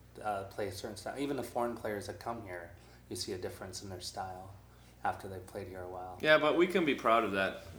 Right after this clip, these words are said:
Speaker 2: I mean, I'd rather, uh, play like a, a, a proud Canadian that, that doesn't get every result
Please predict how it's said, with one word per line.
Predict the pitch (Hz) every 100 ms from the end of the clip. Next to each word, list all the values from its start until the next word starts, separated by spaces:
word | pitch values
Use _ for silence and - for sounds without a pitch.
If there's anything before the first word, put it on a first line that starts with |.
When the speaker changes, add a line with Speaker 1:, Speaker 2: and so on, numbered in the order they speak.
| -
Speaker 2:
I | 117
mean, | 113 113 113 110 - - - - - - - -
I'd | 127 123
rather, | 131 135 135 131 127
uh, | 120 120 117 - -
play | - 131 135
like | 123 117 123
a, | 113 110 87 104
a, | 107
a |
proud | 101 131 123 120
Canadian | - 117 117 117 113 113 113
that, | 110 101 - - - - -
that | 107 101 -
doesn't | - 117 110
get | 110 107 - -
every | 117 117 117
result | 110 104 107 104 101